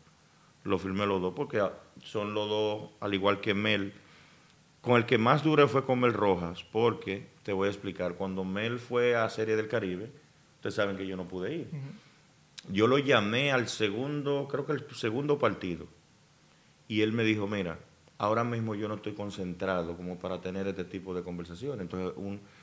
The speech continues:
Speaker 1: parte de tu respetar al jugador es darle el espacio cuando él te lo pide. Entonces él me dice, "Déjame terminar este proceso, porque nosotros vinimos aquí con una meta, y es irnos para Dominicana siendo campeones",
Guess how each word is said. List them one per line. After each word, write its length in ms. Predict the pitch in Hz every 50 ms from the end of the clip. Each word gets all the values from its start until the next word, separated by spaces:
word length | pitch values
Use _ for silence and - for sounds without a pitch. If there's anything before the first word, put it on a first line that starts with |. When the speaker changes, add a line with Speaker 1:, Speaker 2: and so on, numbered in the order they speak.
| - - _ _ _
Speaker 1:
parte 340 | - 104 113 120 120 131 139
de 100 | 131 131
tu 640 | - - - 127 127 127 127 127 123 120 117 113 117 - - - _ - - - _ _ _ _ _ _ - -
respetar 520 | 117 113 107 - 110 107 101 - 113 110 107
al 80 | 101
jugador 420 | 101 101 98 98 92 90 92 92 92
es 60 | 95
darle 200 | 98 101 104 101
el 80 | 98 95
espacio 500 | 90 - - - 101 104 98 95 101 90
cuando 240 | 90 90 90 90 87
él 80 | 82
te 100 | 85 87
lo 100 | 82 80
pide. 220 | - - - - - - - - - _
Entonces 180 | - 95 90
él 80 | 101 98
me 80 | 95 95
dice, 140 | 87 - 90
"Déjame 320 | 92 110 123 135 143 135
terminar 420 | 135 143 131 127 123 123 123 120 120
este 160 | 113 113 110
proceso, 520 | 104 - - 90 - 85 82 80 - - - - - _ _ - - - - - _
porque 200 | - 117 117 117
nosotros 380 | 107 101 87 101 98 117 110 107
vinimos 340 | 107 104 107 107 107 101
aquí 100 | 87 98
con 160 | 95 - 98 101
una 140 | 98 95
meta, 360 | 90 90 95 95 87 - 85 87
y 120 | 90 92
es 160 | 95 95 - - -
irnos 260 | - 101 98 107 104 - -
para 160 | 110 104 98
Dominicana 500 | 98 101 101 92 85 92 98 101 95 90
siendo 300 | - 95 92 92 92 87
campeones", 560 | 87 90 87 85 85 85 85 82 82 87